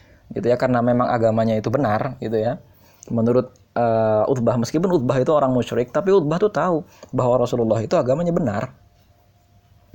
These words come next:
Ya. Em, kalau nanti Muhammad itu menang atas bangsa Arab yang lain, kemenangannya juga adalah kemenangan kita, karena kita adalah keluarganya. Nah, Utbah bin Rabi'ah itu lebih me-, condong menggunakan jalur-jalur yang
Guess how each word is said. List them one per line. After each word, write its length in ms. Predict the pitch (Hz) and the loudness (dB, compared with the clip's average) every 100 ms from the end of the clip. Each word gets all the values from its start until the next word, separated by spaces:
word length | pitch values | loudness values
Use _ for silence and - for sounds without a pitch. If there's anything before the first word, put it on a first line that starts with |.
| - | -6
Ya. 240 | 120 160 - - - - - | -2 -2 -6 -18 -20 -20 -12
Em, 240 | 90 - | -12 -10
kalau 240 | - 190 233 | -4 0 2
nanti 240 | 226 226 | 2 2
Muhammad 480 | 214 196 165 165 143 | 0 0 -2 -2 -2
itu 160 | 143 120 | -2 0
menang 320 | 113 156 160 | 0 0 -2
atas 240 | - - | -6 -6
bangsa 240 | 113 107 107 | -6 -2 0
Arab 240 | 113 110 | 0 0
yang 160 | 110 117 | -4 -4
lain, 240 | 110 104 | -6 -2
kemenangannya 640 | 175 196 190 185 139 170 | 0 0 0 0 0 0
juga 320 | 185 110 92 104 | -2 0 2 2
adalah 240 | 104 131 | 0 0
kemenangan 480 | 117 98 101 135 160 | -2 -2 -4 -6 -4
kita, 400 | 220 214 107 - - | -6 -4 -8 -6 -6
karena 240 | 120 113 | -4 -2
kita 400 | 107 98 156 123 | -4 -4 -2 0
adalah 160 | 123 165 | 0 0
keluarganya. 720 | 202 214 220 254 247 170 175 - _ _ - - _ - | 0 2 2 2 0 -2 -6 -20 _ _ -20 -20 _ -6
Nah, 80 | 127 | -2
Utbah 320 | 135 143 143 | 0 0 0
bin 80 | 147 135 | 2 2
Rabi'ah 320 | 135 123 147 | 2 2 2
itu 240 | 127 208 | 0 2
lebih 160 | 196 143 | 2 2
me-, 320 | 127 120 113 - | 0 0 0 0
condong 480 | 131 104 123 196 233 - - - - | -2 2 0 0 -4 -14 -20 -20 -20
menggunakan 720 | - 131 123 123 113 165 170 | -6 -2 2 2 2 0 0
jalur-jalur 560 | 113 110 117 107 110 139 | 0 2 0 2 2 2
yang 400 | 147 110 101 110 | 0 -2 -4 -10